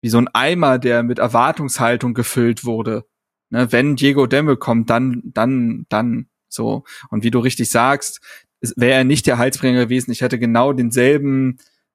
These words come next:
ähm, Gesprächspunkt gemacht, wenn wir heute darüber geredet haben, dass Diego Demme bei Hertha B S C unterschrieben hat,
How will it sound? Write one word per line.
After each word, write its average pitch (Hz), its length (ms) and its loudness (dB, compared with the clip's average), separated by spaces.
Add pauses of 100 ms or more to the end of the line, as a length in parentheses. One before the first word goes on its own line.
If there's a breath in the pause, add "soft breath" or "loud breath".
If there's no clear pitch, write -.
(160)
ähm, 113 600 0 (880)
Gesprächspunkt 143 800 0
gemacht, 131 420 0
wenn 127 200 2
wir 120 140 4
heute 131 260 2
darüber 127 300 4
geredet 123 420 0
haben, 127 160 2
dass 120 140 0
Diego 127 240 0
Demme 123 240 2
bei 117 100 2
Hertha 120 200 2
B 120 100 -2
S 117 100 -2
C 131 140 0
unterschrieben 123 580 -2
hat, 123 240 0